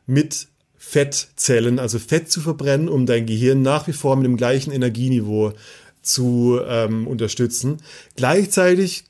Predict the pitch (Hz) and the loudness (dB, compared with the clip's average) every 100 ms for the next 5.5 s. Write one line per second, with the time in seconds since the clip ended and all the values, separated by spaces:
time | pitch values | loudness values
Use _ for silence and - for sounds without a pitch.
0 | _ - 127 120 131 135 135 - 131 127 | _ -16 -12 -2 0 0 -6 -8 -6 -4
1 | 131 120 123 123 139 123 123 120 135 135 | -6 -8 -4 -2 0 0 0 0 -2 2
2 | 123 117 143 185 135 127 120 135 123 120 | 2 2 2 2 2 2 0 0 0 2
3 | 107 - 135 180 151 156 156 - 165 151 | 0 0 0 0 0 -2 -2 -4 0 0
4 | 156 147 - 110 107 110 110 - 127 139 | 0 -2 0 -2 -2 -2 -2 0 -2 -2
5 | 156 147 143 135 131 | -2 2 2 2 -4